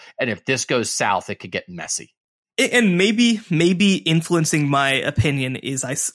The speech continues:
Speaker 2: I saw up close and personal the transition at Kansas State from Bill Snyder to Chris Klieman. And it went great,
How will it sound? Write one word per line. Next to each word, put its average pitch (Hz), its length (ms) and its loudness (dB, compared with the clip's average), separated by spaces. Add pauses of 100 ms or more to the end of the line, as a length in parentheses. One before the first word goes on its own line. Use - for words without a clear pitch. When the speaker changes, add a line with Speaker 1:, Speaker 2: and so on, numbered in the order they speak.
Speaker 2:
I 147 160 2
saw 156 340 2
up 151 180 -2
close 151 240 -2
and 147 120 -4
personal 139 480 -2
the 135 80 -8
transition 139 640 -2
at 120 140 -4
Kansas 123 340 -4
State 120 340 -2
from 143 260 -4
Bill 131 160 -4
Snyder 120 400 -4
to 117 100 -8
Chris - 220 -8
Klieman. 107 500 -10 (120)
And 123 460 -6
it 127 160 -6
went 131 200 -8
great, 185 420 -2